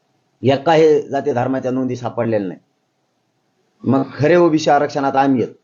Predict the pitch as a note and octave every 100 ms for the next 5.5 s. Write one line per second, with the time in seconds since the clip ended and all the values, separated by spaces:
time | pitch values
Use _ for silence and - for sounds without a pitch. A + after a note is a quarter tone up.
0 | _ _ _ C#3+ D3 E3 E3 - D3 C#3
1 | C#3+ D3+ D3+ D3+ D3 D3+ D#3+ E3+ - _
2 | _ - - _ _ _ _ _ _ _
3 | _ G2+ D3+ D#3 D#3 D3 D3 C#3 C#3 D3
4 | D3 D#3 C3+ - _ _ _ C3 B2 E3
5 | D#3 C3 C#3 E3 -